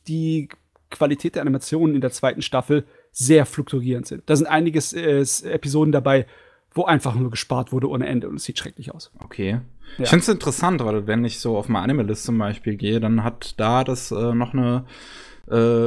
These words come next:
Speaker 2: höhere Wertung als die erste Staffel. Ich meine, klar, ne, äh, Fans,
Speaker 1: Ja.
Speaker 2: die die erste Staffel nicht mochten, werden dann der zweiten erst gar keine Chance geben und deswegen gehen da weniger schlechte Bewertungen ein. Aber, ähm,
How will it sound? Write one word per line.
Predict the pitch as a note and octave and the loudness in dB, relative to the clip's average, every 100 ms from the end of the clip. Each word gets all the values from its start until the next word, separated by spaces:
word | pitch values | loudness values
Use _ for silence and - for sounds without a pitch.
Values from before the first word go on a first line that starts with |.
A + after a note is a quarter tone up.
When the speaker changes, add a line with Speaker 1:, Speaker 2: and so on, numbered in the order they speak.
| A2+ A2 G#2 G#2 | 2 2 0 0
Speaker 2:
höhere | B2+ D3 B2 | 2 2 0
Wertung | A2+ C3 - C3 F#2+ | -2 -2 -2 -4 -4
als | A#2 - | -8 -6
die | G2 | -6
erste | B2+ - | -6 -8
Staffel. | A2 G2+ - | -6 -6 -4
Ich | G2 | -4
meine, | G#2 G2+ | -4 -4
klar, | - C3 A#3 | 0 2 2
ne, | D#3 G3 E3 - B2 - | 0 -6 -8 -12 -16 -12
äh, | A2 C3 - - | -12 -12 -16 -10
Fans, | - D3 E3+ | -2 0 0
Speaker 1:
Ja. | D3 | -2
Speaker 2:
die | - | -4
die | C3 | -2
erste | B2 - F3 | 0 -2 0
Staffel | E3+ D#3 | 0 0
nicht | D#3+ C#3 | -4 -4
mochten, | D#3 - C#3+ | -6 -4 -2
werden | B2 B2 | -2 -2
dann | B2+ | -2
der | B2 | -2
zweiten | - B2 B2+ | 0 -2 -2
erst | A2+ A#2 | -4 -4
gar | A#2+ A#2+ | -2 -2
keine | A2+ | -2
Chance | G#2+ B2+ D3+ - | -2 -2 -2 -2
geben | D3 C#3+ | -2 -2
und | B2 | -4
deswegen | - A2+ A#2 A2+ - | -2 -2 -2 -8 -8
gehen | - B2+ | -2 0
da | A#2 A#2 C3 | 2 2 2
weniger | A#2+ B2+ A#2 | 0 0 -2
schlechte | - B2 - | -4 -4 -4
Bewertungen | A2 B2 - A#2 - | -2 0 0 -4 -6
ein. | G#2+ A#2 - - - - - | -8 -8 -12 -16 -18 -10 0
Aber, | A2 A2+ A#2+ A2+ A2 A2 G#2+ | 2 2 0 -2 -2 -2 -2
ähm, | A2 A2 A2 A2 G#2+ G#2+ G#2+ | -2 -2 -2 -2 -4 -4 -4